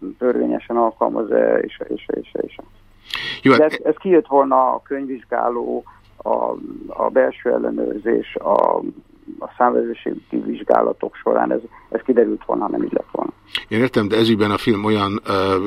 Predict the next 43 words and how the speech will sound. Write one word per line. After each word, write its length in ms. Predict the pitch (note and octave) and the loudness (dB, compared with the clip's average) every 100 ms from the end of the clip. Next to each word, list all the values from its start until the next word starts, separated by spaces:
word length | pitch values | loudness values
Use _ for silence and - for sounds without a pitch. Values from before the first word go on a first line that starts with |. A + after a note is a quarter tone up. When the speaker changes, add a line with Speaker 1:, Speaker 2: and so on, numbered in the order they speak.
| G2+ | 0
Speaker 2:
rejtett 340 | G#2 A2 A2 F#2 | 2 2 0 -2
kamerás 440 | G2+ F#2+ F#2 F2+ | -2 0 0 0
vagy 120 | F#2+ | 0
nem 160 | G2 G2 | 0 2
rejtett 320 | F#2 - F2+ | 0 0 -2
kamerás 420 | - F#2+ F2 F2 | 0 0 0 -2
felvételeket 640 | - F#2+ F#2 F2+ F2 F2+ F2 | 0 0 0 0 -2 -4 -2
mutat, 280 | G#2 F#2+ | 0 0
természetesen 680 | - F#2 F#2 F2+ F2+ F2 F#2 | 0 -2 -2 -2 -2 0 0
mindenféle 400 | F#2+ F2+ E2+ F2 | 0 -2 -2 -2
nevek 380 | E2+ G2 F2+ - | 0 0 0 -2
nélkül, 540 | G2 G2 F#2 F#2 G2 - - - - | 0 0 0 0 0 0 -4 -6 -4
és 140 | F#2 | -2
nem 180 | A2+ G2+ | 0 2
megrendezve, 640 | G2+ F#2+ F#2+ F#2 F2+ F#2 | 0 0 0 0 0 0
mert 220 | F2+ F2 | 0 0
nagy 220 | F2 F#2 F2+ | 0 -4 0
valószínűséggel 800 | F#2+ F2+ - F#2 F2+ F#2 F2+ F2 | 0 0 -2 0 0 0 0 0
a 60 | |
rendőrök 440 | F2 F#2+ F#2 E2 F2 | 0 0 -2 -4 -4
ebben 240 | F2 F2+ | -4 -2
nem 120 | F#2 | -2
mentek 360 | F#2 E2 - D#2+ | -4 -4 -4 -2
volna 280 | F#2+ F#2 E2+ | 0 0 0
bele, 400 | F#2 G2+ G#2 G2+ - - | 0 2 2 -2 -8 -8
amelyek 360 | F2+ F#2+ E2+ - | -6 -4 -2 0
egyébként 500 | G2 G#2+ G#2 A2 G2 | 2 2 0 -2 -2
nem 120 | G#2 | -2
maradhatnának 680 | F2 F2 - F2 F2+ F2 - | -2 -4 -6 -6 -4 -4 -2
következmények 720 | G2 E2+ F#2 E2+ F#2 E2+ - | -2 -2 -2 -2 -2 -2 -2
nélkül, 320 | G2+ F#2 F2 | -2 0 -2
független 540 | - A#2 A2 F2 F#2 | 0 2 2 0 -4
attól, 300 | G2 F#2+ - | -2 -2 2
hogy 120 | F#2+ G2 | 2 2
ezek 220 | E2+ - | -2 -4
a 40 | |
szerződött 520 | D#2 G2 F2+ F#2+ E2 | -2 0 0 -2 -4
partnerek 480 | - G2+ - F#2 E2 | -4 -4 -2 -2 -2
most 300 | F#2 G2+ - | 0 0 0
is 80 | - | -4
szerződött 520 | - F2 E2 E2 D2+ | -4 -4 -4 -6 -8
partnerek-e 540 | - F#2 G2 F2+ F2+ F2 | -6 -6 -4 -6 -2 0
még? 360 | F#2 D#2 - | 0 -2 -6